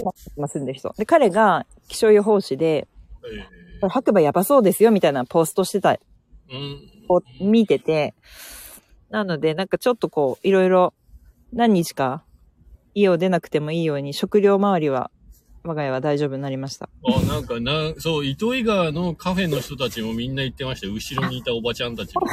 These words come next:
Speaker 1: <laughs> やばい。
Speaker 2: 買いだめしとかなきゃっつって。
Speaker 1: うん、考えること一緒。
Speaker 2: いや、でも日本海側は、海沿いはまあまあ降ってんですよ。
Speaker 1: なるほどね。
Speaker 2: そう、だからこっちはどっちかっていうと、
Speaker 1: うん。
Speaker 2: ホワイトアウトっぽくて。
Speaker 1: あ、そう、やばかった。
Speaker 2: それがすごいんですよ。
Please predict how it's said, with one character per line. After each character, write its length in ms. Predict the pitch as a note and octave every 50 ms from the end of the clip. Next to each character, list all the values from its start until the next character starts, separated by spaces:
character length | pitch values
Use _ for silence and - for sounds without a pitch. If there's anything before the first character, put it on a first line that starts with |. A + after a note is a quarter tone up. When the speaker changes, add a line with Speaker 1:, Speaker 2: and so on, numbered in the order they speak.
| - A4 G4+ - -
Speaker 1:
<laughs> 320 | - - - - A4+ G4+ D#4
や 120 | C4 A3
ば 100 | A3 A3+
い。 20 |
Speaker 2:
買 0 |
い 20 | G3+
だ 100 | G#3 G#3
め 140 | G#3 G#3 G3
し 60 | -
と 100 | - F3+
か 120 | D#3 F3+ F#3+
な 140 | F#3 F3+
き 100 | D3 -
ゃ 60 | A2 F#2
っ 60 | -
つ 120 | - - -
っ 20 |
て。 40 | - - - - D#5+ D5+ C5+ - - - G4+ F4+ - -
Speaker 1:
う 320 | D4 A#3+ A#3 A3+ A3+ A3
ん、 40 | G#3
考 260 | - C4 G#3+ G#3+ G#3+
え 60 | G#3+ G#3
る 60 | F#3+
こ 100 | - F#3
と 120 | - F3
一 140 | D#3+ G3 F#3+
緒。 360 | - - F3+ F3 E3+ D#3+ - - _ -
Speaker 2:
い 60 | D3
や、 100 | F3 F3+
で 80 | E3+
も 60 | E3 D#3
日 160 | C#3+ C#3+ C#3
本 320 | C3 E3+ G#3+ B3 C#4 C#4
海 300 | - - C4+ C4+ C4+ C4
側 320 | A#3+ B3+ B3+ B3+ B3 B3 A#3+
は、 280 | A#3+ A#3+ A#3 A3 E3
海 280 | C#3+ C3+ D3+ F#3 A3 B3+
沿 260 | A#3+ A#3+ C4 C4 B3+
い 40 | B3
は 160 | B3 A#3 G#3
ま 220 | F3+ E3+ F3+ F#3+
あ 60 | F#3+ F#3+
ま 160 | G3 G3+ F3
あ 40 | C3
降 100 | B2+ C3+
っ 20 |
て 180 | - _ - F#2+
ん 60 | E2
で 80 | E2+
す 140 | - - -
よ。 60 | - - - - - - - _ _ _ _ _
Speaker 1:
な 140 | - F3+ E3
る 60 | D3
ほ 100 | D#3+ D3+
ど 80 | D3+ D#3
ね。 320 | F3+ A#3 C4 C#4+ D#4+ D4 _
Speaker 2:
そ 220 | - - C3+ B2 A#2
う、 40 | A2+
だ 120 | D#3+ F3+
か 60 | D#3+
ら 60 | D3+
こ 140 | - - E3
っ 80 | D#3+ - -
ち 160 | - - D4 D4
は 320 | G#3+ D#3 D3+ D#3 D3 B2+
ど 140 | G#2+ A2+ A#2
っ 40 | A2
ち 140 | - -
か 80 | - F#3
っ 20 | G3+
て 80 | G#3
い 20 | F#3
う 20 | F3+
と、 100 | F#3 E3
Speaker 1:
う 20 |
ん。 40 | C3+
Speaker 2:
ホ 160 | B2+ - D#3+
ワ 120 | G3 A#3 C#4
イ 80 | D4
ト 120 | - C#4+ C#4
ア 100 | C#4 C#4
ウ 80 | C4+ A3+
ト 100 | - A#3+
っ 60 | A3 - _
ぽ 120 | - A3+ -
く 80 | -
て。 100 | - G2+ F2 D#2+ - - - _ _ _ _
Speaker 1:
あ、 120 | - G3 - - - - - -
そ 200 | - - G#3 A3
う、 80 | A3 -
や 140 | E3 F#3+ F#3
ば 120 | A3 D4+
か 120 | - A4+
っ 60 | G4 C#4
た。 20 |
Speaker 2:
そ 0 |
れ 140 | C4+ C#4 D4+
が 40 | F4+
す 60 | F4
ご 180 | A#3+ G3 - G3+
い 60 | C#3+
ん 60 | -
で 80 | F#3+ F#3
す 120 | - -
よ。 60 | -